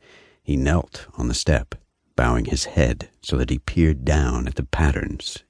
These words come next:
in the marble floor. As he looked back up,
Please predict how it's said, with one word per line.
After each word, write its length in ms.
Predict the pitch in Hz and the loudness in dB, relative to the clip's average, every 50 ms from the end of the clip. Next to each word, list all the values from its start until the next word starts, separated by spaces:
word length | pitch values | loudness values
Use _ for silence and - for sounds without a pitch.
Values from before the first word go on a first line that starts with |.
| - | -8
in 80 | - 62 | -6 -4
the 60 | 62 | -2
marble 280 | - - 60 - 58 60 | 0 0 0 0 -2 -2
floor. 500 | - - 131 - 64 - - - - - _ _ _ _ _ _ _ _ _ _ _ _ _ _ _ _ _ _ _ _ _ - | -2 2 2 2 4 2 0 -6 -8 -14 _ _ _ _ _ _ _ _ _ _ _ _ _ _ _ _ _ _ _ _ _ -4
As 120 | 60 - | -2 2
he 60 | 69 | 2
looked 200 | 64 65 - - | 2 2 2 2
back 220 | - 71 64 - - | 2 2 4 4 4
up, 300 | 71 57 - - - | 4 2 2 -4 -12